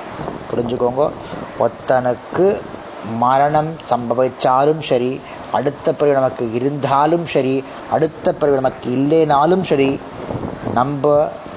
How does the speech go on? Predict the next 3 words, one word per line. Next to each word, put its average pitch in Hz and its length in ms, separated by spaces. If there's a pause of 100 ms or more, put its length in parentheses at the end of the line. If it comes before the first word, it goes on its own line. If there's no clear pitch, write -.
லலிதாம்பிகையை 143 1300 (200)
பாராயணம் 143 880
பண்ணினோம்னா, 117 720